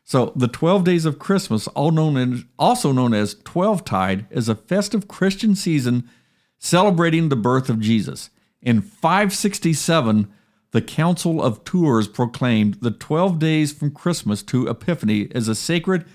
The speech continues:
and festive season and established the duty of Advent fasting in preparation of the feast.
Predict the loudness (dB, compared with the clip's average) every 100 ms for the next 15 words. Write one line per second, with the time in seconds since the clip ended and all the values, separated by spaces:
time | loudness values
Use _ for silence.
0 | _ _ -2 -2 -2 -2 -2 0 -2 -2
1 | 0 0 2 2 0 -2 _ _ _ 2
2 | 2 0 0 0 2 0 -2 -12 _ _
3 | _ -2 2 2 4 2 2 0 -2 -2
4 | 0 0 2 2 0 -4 0 0 0 0
5 | 0 -2 -6 -2 -4 -2 0 0 2 0
6 | 0 -4 _ _ 0 2 0 -2 -2 -2
7 | -8 -8 -12 -14